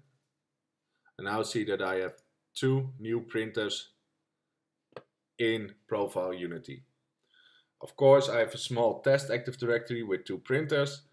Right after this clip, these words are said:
If you have a large Active Directory with multiple printers, this can be really easy and really fast to import all your printers.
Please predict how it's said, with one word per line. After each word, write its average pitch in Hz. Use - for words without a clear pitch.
If 95
you 95
have 95
a 98
large 120
Active 107
Directory 110
with 95
multiple 104
printers, 127
this 101
can 92
be 92
really 101
easy 101
and 92
really 104
fast 104
to 95
import 98
all 95
your 90
printers. -